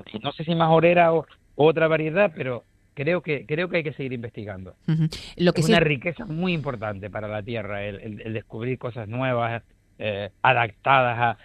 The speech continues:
Speaker 1: lo que tú dices, a, a, a la intemperie, a la sequía, al sol, que hayan vivido ahí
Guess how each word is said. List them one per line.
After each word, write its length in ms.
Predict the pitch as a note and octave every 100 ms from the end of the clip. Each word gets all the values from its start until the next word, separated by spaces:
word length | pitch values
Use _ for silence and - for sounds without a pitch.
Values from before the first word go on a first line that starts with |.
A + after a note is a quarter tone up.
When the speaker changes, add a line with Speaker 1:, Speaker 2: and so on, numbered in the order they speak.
| _
Speaker 1:
lo 100 | A#2+
que 60 | A#2
tú 60 |
dices, 220 | C3+ - A#2
a, 60 |
a, 400 | - A#2 - B2 - - -
a 60 |
la 80 | B2+
intemperie, 680 | B2 B2 A#2 - C#3+ A#2+ A#2+
a 40 |
la 140 | A2+ -
sequía, 460 | C3 C3+ C3 A#2+
al 120 | A#2+
sol, 340 | G#2+ - C3 A#2
que 80 | C3
hayan 200 | C3 B2+
vivido 320 | B2 C3 B2
ahí 260 | A#2 C3